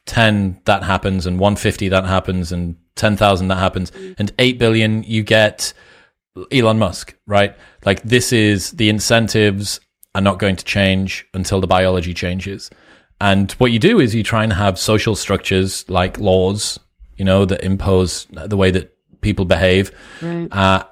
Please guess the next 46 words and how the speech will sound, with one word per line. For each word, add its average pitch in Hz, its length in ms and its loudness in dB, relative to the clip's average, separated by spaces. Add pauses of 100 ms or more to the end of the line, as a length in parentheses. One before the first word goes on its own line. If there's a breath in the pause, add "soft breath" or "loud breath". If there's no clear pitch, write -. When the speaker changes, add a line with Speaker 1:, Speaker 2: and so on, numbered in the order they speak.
Speaker 1:
or 101 200 2
you 92 200 0
can 98 140 -2
have 92 580 -2
a 92 180 -4
surveillance 98 500 0
state 98 320 0
like 90 140 -4
the 101 60 -6
C 98 160 -4
C 90 200 -4
P, 104 340 0
and 101 160 -8
you 92 60 -2
can 95 120 0
see 95 200 -2
if 87 80 -4
that 98 180 0
works. 95 460 -2 (240 loud breath)
So 117 120 2
there 117 80 6
are 123 40 8
a 123 40 4
bunch 143 300 2
of 101 200 0
different 110 420 -4
solutions 104 580 0
that - 80 -12
people 110 240 -2
are - 120 -10
trying 95 140 -2
to - 80 -12
find 110 380 -4
in 104 100 -6
order 98 240 0
to 95 320 -6 (180)
come 98 180 0
up 95 140 -2
with, 92 300 -6
with 92 160 -6
a, 78 80 -4 (400)
uh, 78 180 -12
an 95 100 -8
answer 120 240 -2
to 101 100 -8
this. 98 140 -4